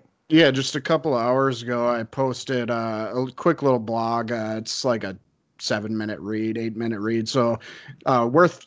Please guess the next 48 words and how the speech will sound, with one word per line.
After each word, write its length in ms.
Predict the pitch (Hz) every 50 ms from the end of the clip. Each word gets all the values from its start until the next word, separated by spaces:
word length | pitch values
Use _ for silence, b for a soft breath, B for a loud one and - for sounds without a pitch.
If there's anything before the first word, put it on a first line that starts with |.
| - 208
worth 240 | 180 190 196 190 202
your 100 | 185 165
time. 400 | - 160 147 151 156 160 165 160
I 260 | 143 139 135 131 127
wanted 400 | 143 143 151 156 156 156 147 139
to 40 | 131
break 320 | 110 139 135 139 131 -
down 240 | - 143 135 135 131
who 200 | 131 139 139 131
the, 280 | 131 131 123 117 113 b b b b b _
the 80 | 135 131
Q 220 | - - 160 160
B 200 | 156 156 147 131
two 320 | - - 156 156 151 143
is 260 | 131 123 117 110 110 120
in 140 | 120 117
this 200 | 117 117 110 -
rookie 320 | 131 131 131 123 - 120 110
class. 440 | - - 110 107 101 104 107 - -
There's 160 | 127 123 -
gonna 160 | 135 127 123
be 80 | 127 123
a 60 | 117
lot 220 | 123 123 127 123 127
of 100 | 120 110
debate, 400 | 117 107 120 117 120 127 127 131
and 80 | 131
there 160 | 127 120 120
already 240 | 123 123 123 120 113
has 280 | 113 127 135 139 131 -
been 160 | - 135 123
a 80 | 123 113
lot 220 | 117 117 113 110
of 120 | 117 110
debate 420 | 107 113 101 - 117 113 110 107 -
between 400 | 120 113 - - 131 117 113 110
Trey 300 | - - 127 123 117 117
Lance, 500 | 113 117 113 117 113 110 110 110 - - B B B B B B B -
um, 440 | 107 104 98 92 92 92 101 107 - _ _ _ _ _ _ _ _ _
uh, 200 | 120 110 104 107
Zach 380 | 104 - 135 123 117 110 - 123
Wilson, 520 | 123 120 113 117 113 - - 131 120 113
and, 240 | 113 110 110 107 107
uh, 240 | 110 104 104 104 101 b b b b b b b b _
Justin 460 | - - 135 123 120 - - 131 117 110
Fields. 500 | - - 131 135 127 120 117 117 - -
Who 160 | 135 135 131
sh-, 160 | - -